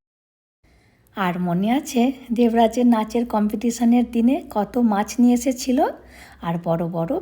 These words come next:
পেটিও দুটো ছিল, ওই জন্য আজকে স্কুলে ওদেরকে মাছ ভাতই দেব। আজকে ডাঁটা দিয়ে, আলু দিয়ে, মাছ দিয়ে একটি ঝোল বানাবো। যাই হোক, চলুন, দিব্যা ডাকছে, ওর স্পিচ নাকি রেডি।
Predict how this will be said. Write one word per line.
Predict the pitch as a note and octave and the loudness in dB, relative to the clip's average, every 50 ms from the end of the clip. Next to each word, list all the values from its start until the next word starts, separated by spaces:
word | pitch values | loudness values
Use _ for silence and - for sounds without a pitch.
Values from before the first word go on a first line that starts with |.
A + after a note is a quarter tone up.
| - | -2
পেটিও | - G3 F3+ F3+ F#3 A3 G3 F#3+ F#3 | -2 -2 -2 -2 -4 -4 -4 -2 -2
দুটো | F#3 A#3 F3+ - F3+ E3+ | -4 -6 -8 -6 -8 -8
ছিল, | F3 - - G#3 F#3+ F#3 F3+ E3+ F3+ - - A3 | -8 -8 -8 -6 -4 -4 -4 -6 -8 -10 -12 -10
ওই | G3+ D#3+ | -10 -8
জন্য | D#3+ - F3+ F3 F3 F3+ | -6 -6 -4 -4 -4 -4
আজকে | F3+ F3 E3 - - - - F3+ | -4 -4 -6 -6 -8 -10 -8 -8
স্কুলে | F3+ F3+ - - - G3+ F3+ F3+ | -8 -8 -12 -12 -8 -6 -4 -4
ওদেরকে | F3 F3 E3+ F3 F3 E3+ F3 - B3 | -4 -4 -4 -4 -6 -6 -4 -4 -2
মাছ | C#4+ C#4 F#3+ D#3 E3 E3 - | 0 0 0 0 -2 -4 -8
ভাতই | F3 D#3+ D#3+ E3+ E3+ - B3 | -10 -8 -8 -8 -6 -6 -6
দেব। | A#3+ - F3+ D#3+ E3+ F#3 F3 F#3+ G#3 - - _ - - - - - - - - | -4 -2 -4 -4 -4 -6 -10 -10 -12 -16 -20 _ -20 -20 -20 -20 -20 -20 -16 -10
আজকে | - F3+ F3+ - - G3+ F#3+ | -10 -10 -10 -8 -8 -6 -6
ডাঁটা | F#3 - E3+ F3 F3+ F3+ F#3 F3 E3+ | -6 -4 -6 -6 -6 -4 -6 -6 -6
দিয়ে, | F3 F3+ E3+ F3 F#3 G3 | -4 -4 -4 -2 -2 -2
আলু | F#3 E3+ F3 F3 F3 | -2 -2 -4 -4 -6
দিয়ে, | E3+ - F#3 A3 C4 | -8 -4 -2 -2 0
মাছ | C#4 A3+ E3+ E3+ E3 - - - | 0 0 0 -2 -4 -6 -8 -10
দিয়ে | F#3 F3 | -8 -8
একটি | E3+ - - G3+ | -8 -4 -4 -6
ঝোল | G3 - - F#3 E3+ F3 | -4 -4 -6 -6 -6 -6
বানাবো। | F3 F3 E3 E3 E3 E3 F3 G#3+ G#3 A3+ A#3 _ _ _ _ _ _ _ - - _ - G#3+ | -4 -4 -4 -4 -4 -6 -8 -10 -14 -16 -18 _ _ _ _ _ _ _ -20 -16 _ -4 -2
যাই | F#3 G3 F#3 G3 G3 | 0 0 0 0 -2
হোক, | F#3+ - | -2 -4
চলুন, | - - F#3+ F#3 F#3 F3 F3 F3 F3 - - - | -4 -2 -2 0 0 -2 -4 -4 -8 -10 -8 -8
দিব্যা | E3+ F3+ E3+ F3 G3 F3 F3 | -6 -6 -6 -6 -4 -6 -6
ডাকছে, | F3 F3 F3 F3 - - - C4+ F#4 G#4+ - - | -4 -6 -8 -8 -8 -8 -6 -4 -4 -6 -6 -8
ওর | E3+ F3 | -8 -8
স্পিচ | E3+ F3 - - - F#3 F3 - - | -8 -8 -12 -10 -10 -10 -8 -4 -4
নাকি | F#3+ F3+ F3+ F#3 - G3 F3+ | -4 -4 -4 -6 -6 -4 0
রেডি। | F#3+ G3 F#3+ F#3+ F#3+ E3+ F3 G#3+ | 0 0 0 0 -2 -6 -6 -8